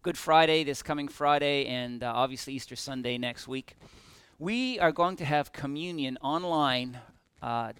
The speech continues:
during the Good Friday service itself. Thought lots about this. This is happening in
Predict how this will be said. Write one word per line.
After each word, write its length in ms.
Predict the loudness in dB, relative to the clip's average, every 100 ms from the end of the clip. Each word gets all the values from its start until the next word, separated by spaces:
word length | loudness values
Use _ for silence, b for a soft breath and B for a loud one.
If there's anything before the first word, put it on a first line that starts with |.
| -4
during 320 | -2 -2 -2
the 360 | -2 -2 -6 -12 _ _ _
Good 120 | -10
Friday 320 | -4 2 2 0
service 460 | -6 -8 -8 -10
itself. 560 | -12 -12 -10 -10 -14 -20 B B B 0
Thought 240 | 4 6
lots 280 | 8 6 4
about 240 | 0 0
this. 240 | 0 -6 -6
This 160 | -8
is 140 | -8 0
happening 360 | 0 2 -4
in 180 | -4 -6